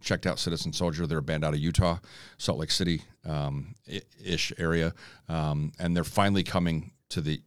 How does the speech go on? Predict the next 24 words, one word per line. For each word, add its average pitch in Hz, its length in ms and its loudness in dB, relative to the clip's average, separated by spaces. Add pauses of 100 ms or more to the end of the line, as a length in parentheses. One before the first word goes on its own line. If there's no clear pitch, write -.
eastern 90 320 -2
part, 80 220 0
Midwest, 85 380 -2
eastern 85 260 -4
part 78 200 0
of 73 80 -2
the, 67 140 -4 (100)
the - 80 -6
country. 80 400 0 (400)
Uh, 76 200 -2
so - 160 -2
they're 78 120 -2
touring 85 360 0
with 82 140 2
Smash 80 320 0
Into 73 120 -2
Pieces. 76 380 0 (500)
I've 85 180 0
got 78 140 2
tickets. - 640 0
We're 87 160 2
going. 73 360 4
You've 76 140 2
got 73 140 0